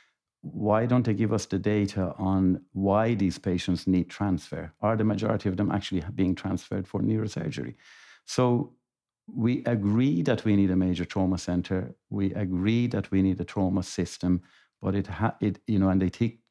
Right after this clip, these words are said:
keep talking about under one roof, but it has to be under the correct roof to achieve the outcomes that we want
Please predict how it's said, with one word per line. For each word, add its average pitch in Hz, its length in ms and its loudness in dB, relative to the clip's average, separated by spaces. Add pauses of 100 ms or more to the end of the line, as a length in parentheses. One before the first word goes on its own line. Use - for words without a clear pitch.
keep 120 180 -2
talking 104 300 0
about 95 340 2 (380)
under 98 260 2
one 90 280 4
roof, 87 420 2 (420)
but 98 120 2
it 85 60 0
has 107 180 0
to 104 80 -2
be 101 100 2
under 101 240 4
the 82 100 -2
correct 95 440 0
roof - 340 -6 (360)
to 104 120 0
achieve 101 480 0
the 98 140 -2
outcomes 98 500 0
that 90 220 -2
we 92 100 2
want 87 400 -2